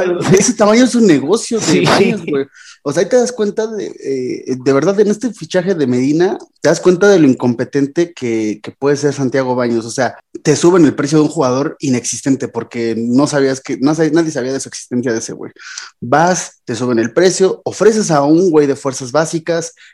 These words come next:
Speaker 1: que pintaba para promesa dentro de la central, vas, lo ofreces, y aparte de eso pones dinero que dicen que, pues, sí, América sí puso algo de billetes, y después ya viene ese güey, resulta ser un pendejo,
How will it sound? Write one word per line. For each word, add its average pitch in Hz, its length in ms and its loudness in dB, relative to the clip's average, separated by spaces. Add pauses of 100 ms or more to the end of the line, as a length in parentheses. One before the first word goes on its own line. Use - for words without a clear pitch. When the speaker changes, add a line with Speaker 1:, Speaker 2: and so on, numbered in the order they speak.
(200)
Speaker 1:
que 120 460 -2 (120)
pintaba 143 560 2
para 113 260 -8
promesa 135 440 -4
dentro 117 320 -4
de 113 100 -4
la 113 100 -6
central, 170 560 -2 (300)
vas, 160 480 -2
lo 127 180 -2
ofreces, 180 720 -2 (220)
y 139 140 0
aparte 170 480 -2
de 165 100 0
eso 165 260 -6
pones 165 300 0
dinero 135 300 -4
que 110 160 -10
dicen 151 360 -4
que, 107 140 -10
pues, - 240 -16
sí, 160 240 4
América 123 420 0
sí - 140 -6
puso 139 400 -2
algo 127 220 0
de 117 120 0
billetes, 143 640 -2 (200)
y 147 80 2
después 127 360 0
ya 113 140 -4
viene 175 420 2
ese 208 180 0
güey, 165 280 2
resulta 165 500 -4
ser 202 140 -2
un 208 180 -2
pendejo, 143 840 -2